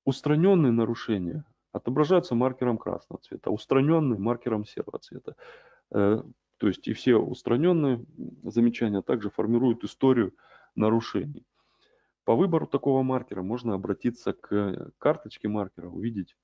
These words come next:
э, увидеть подробности об этом нарушении. Ну и формируется общий реестр нарушений, э, которые зафиксированы стройконтролем.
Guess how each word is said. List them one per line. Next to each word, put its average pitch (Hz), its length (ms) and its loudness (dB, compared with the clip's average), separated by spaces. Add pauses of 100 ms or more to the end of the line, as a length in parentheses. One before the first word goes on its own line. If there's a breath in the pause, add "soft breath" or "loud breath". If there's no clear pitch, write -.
(400)
э, - 40 -8
увидеть 107 880 -6
подробности 101 600 0
об 95 100 -6
этом 95 240 -6
нарушении. 95 440 -6
Ну 175 180 4
и - 200 -2
формируется 135 760 2
общий 120 360 0
реестр 98 420 -4
нарушений, 101 600 -4 (180)
э, 101 120 -12 (100)
которые 98 440 -4 (920)
зафиксированы 101 720 -2
стройконтролем. 151 640 -2